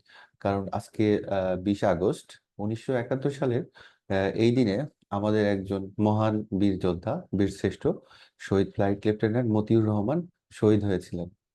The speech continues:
মূলত আমি আজকে তোমাদেরকে, উম, বলবো ওই দিন আসলে কি হয়েছিল, উনি কি চেয়েছিলেন, আর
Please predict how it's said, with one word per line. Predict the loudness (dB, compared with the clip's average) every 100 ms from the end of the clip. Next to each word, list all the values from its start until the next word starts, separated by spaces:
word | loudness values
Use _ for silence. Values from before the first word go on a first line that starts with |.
| _ _ _ _ _ _ _ _ _ _
মূলত | 4 6 6
আমি | 4 6 4 2
আজকে | 2 2
তোমাদেরকে, | 2 2 2 2
উম, | 2 0 -6 -4 -4 -2
বলবো | 0 2 0 -2 0
ওই | 0
দিন | 0
আসলে | -4 -4 -6
কি | 0 0
হয়েছিল, | 2 -2 -4 -6
উনি | -4 -2 -2
কি | -2 -4 -4
চেয়েছিলেন, | -2 -4 -4 -6 -6 -10 -20 -20 _ _
আর | 0 2